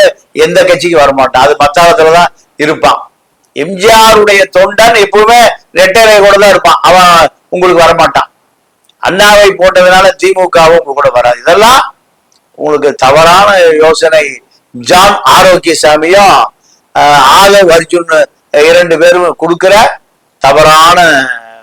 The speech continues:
அஹ், அரசியல். இது எடுபடாது. இங்கே அத்தனை பேருக்குமான வாக்கு வங்கி அவரவர்களுடைய பெட்டியில் பத்திரமாக பூட்டப்பட்டிருக்கு.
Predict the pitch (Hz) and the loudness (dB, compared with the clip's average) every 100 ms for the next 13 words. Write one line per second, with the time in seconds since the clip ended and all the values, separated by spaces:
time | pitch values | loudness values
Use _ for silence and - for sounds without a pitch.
0 | 107 _ _ _ 127 123 120 117 113 110 | -20 _ _ _ -2 0 2 2 0 0
1 | 143 160 139 135 117 _ _ _ - 165 | 0 -2 -4 -6 -8 _ _ _ -8 -4
2 | 180 185 170 170 202 190 139 - _ _ | 0 2 2 0 0 2 0 -2 _ _
3 | _ - 156 185 220 247 294 - _ _ | _ -12 -8 -2 0 2 0 -4 _ _
4 | _ _ _ _ _ - 139 - 185 180 | _ _ _ _ _ -6 -6 -4 -2 0
5 | 175 170 185 180 170 165 151 151 131 127 | 2 2 2 0 -4 0 0 0 0 0
6 | 170 165 165 147 143 143 170 127 139 147 | 0 -2 -6 -4 -4 -4 0 0 0 0
7 | 143 139 135 135 143 165 196 208 - _ | 0 0 -2 -6 -4 0 0 0 -6 _
8 | _ - 202 208 233 220 214 190 160 _ | _ -4 -2 -2 -2 0 0 0 -2 _
9 | - - - 175 175 214 214 214 214 208 | -10 -6 0 0 0 0 2 2 2 0
10 | - 185 - 190 170 170 160 139 143 | -2 -6 -2 -2 0 -2 -2 -2 -6